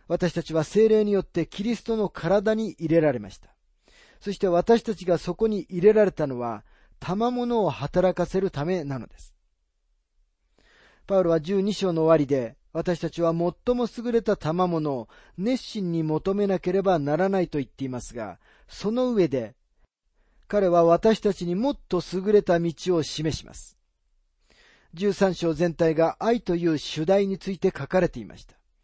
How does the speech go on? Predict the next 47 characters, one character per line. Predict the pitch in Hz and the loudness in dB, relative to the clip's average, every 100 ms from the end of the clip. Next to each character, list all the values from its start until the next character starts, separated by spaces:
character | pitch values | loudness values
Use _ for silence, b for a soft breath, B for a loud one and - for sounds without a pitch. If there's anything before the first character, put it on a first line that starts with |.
| b b b b | b b b b
彼 | - 214 | 0 2
は | 175 165 | 2 2
こ | 180 | 4
れ | 208 | 4
ら | 220 | 4
の | 208 | 2
う | 185 | 0
ち | - | 0
で | 170 180 | 0 0
最 | 165 170 175 - 254 | 0 -2 -2 -2 -2
も | 254 233 | -2 -4
優 | 214 214 | -4 0
れ | 208 | 2
た | 196 170 | 2 -2
も | 170 | 0
の | 175 | 0
は | 190 185 - | 0 -2 -4
愛 | 196 233 185 | 0 0 2
で | 165 | 4
あ | 151 | 4
る | 143 | 2
と | 165 | -2
言 | 147 | -4
っ | |
て | - - | -4 -6
締 | 156 - | -4 -4
め | 156 | -4
く | - - | -6 -8
く | 131 | -10
り、 | 120 110 b b b b | -10 -12 b b b b
愛 | 190 240 214 | 2 4 4
を | 175 165 | 2 0
追 | - 175 | -2 -2
い | 214 | 0
求 | 214 214 202 | 0 0 0
め | 196 | 0
る | 190 | 0
べ | 175 208 | 0 0
き | 156 | 0
で | 175 - | -2 -2
あ | - 190 | -2 -2
る | |
と | 160 202 | 0 -2
続 | - 131 127 | -4 -14 -16
け | 107 | -18
ま | - | -20
す。 | - | -20